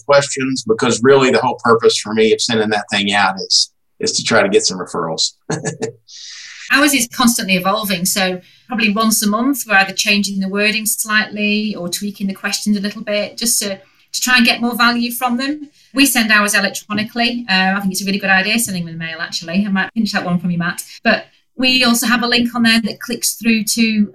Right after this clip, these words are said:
Speaker 2: referral sites. So things like in the U K, we have Vouched For, you know, Google reviews, that kind of thing,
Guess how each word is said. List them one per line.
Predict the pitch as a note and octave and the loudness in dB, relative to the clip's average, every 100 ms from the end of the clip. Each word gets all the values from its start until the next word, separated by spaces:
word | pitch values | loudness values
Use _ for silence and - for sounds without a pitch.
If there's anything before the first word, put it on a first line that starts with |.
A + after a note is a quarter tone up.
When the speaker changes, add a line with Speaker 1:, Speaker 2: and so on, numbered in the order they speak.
| - | 0
Speaker 2:
referral | G#3 A3+ A3 A3+ | 2 4 2 2
sites. | - A#3 C4+ A#3+ - | 0 0 0 -2 -4
So | - A3 G3+ | -2 0 0
things | G#3+ A3 G#3 | 0 -2 2
like | G3 | 0
in | F3+ G3 | 2 4
the | G#3 | 4
U | G3+ | 2
K, | G3 | 0
we | F#3+ | 0
have | F#3+ | 0
Vouched | G3 G3 F#3+ - | 0 0 0 -6
For, | G3+ F#3+ F#3+ F#3+ - _ - | -4 0 0 -2 -6 _ -10
you | F3 | -2
know, | |
Google | F3+ G#3 G3 | 2 4 4
reviews, | G3 G3 G3 G3 | 4 6 4 4
that | G3+ - | -2 0
kind | G3+ F#3+ | 2 2
of | F#3+ | 2
thing, | F#3+ F#3 F#3 F#3+ | -2 2 4 2